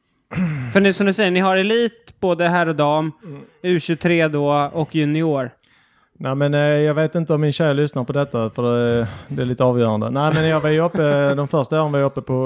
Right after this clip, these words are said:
Speaker 2: hundrafemtio övernattningar, så räknar jag inte de dagarna där jag åkte på morgonen och kom hem på natten, eh, sov hemma. Eh, utan då räknar jag bara när jag var helt borta.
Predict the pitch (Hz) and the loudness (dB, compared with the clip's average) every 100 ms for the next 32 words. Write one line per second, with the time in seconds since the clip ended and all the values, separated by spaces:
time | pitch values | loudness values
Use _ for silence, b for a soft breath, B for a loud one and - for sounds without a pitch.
0 | 127 123 131 131 - 139 117 127 127 143 | 0 -2 -2 -4 -2 -2 -2 -2 0 0
1 | 127 113 104 - 113 107 98 131 120 123 | 0 -4 -6 -8 -8 -10 -10 -4 0 0
2 | 123 123 120 117 117 120 117 113 110 101 | 0 -2 0 2 4 4 4 2 2 0
3 | - - 120 113 117 110 107 123 123 113 | -6 -2 2 4 4 2 0 2 4 2
4 | 107 120 117 120 120 110 - 123 113 - | 0 0 0 0 0 -2 -6 -10 -10 -10
5 | - 117 113 110 117 113 123 113 113 B | -6 -2 -2 0 0 2 0 -2 -6 B
6 | B B B B B 131 127 123 123 120 | B B B B B -4 -2 0 -2 -2
7 | 127 123 123 131 120 117 113 110 110 113 | -2 -2 0 0 0 0 0 0 -2 -4
8 | - 117 117 - - | -4 -4 -4 -10 -12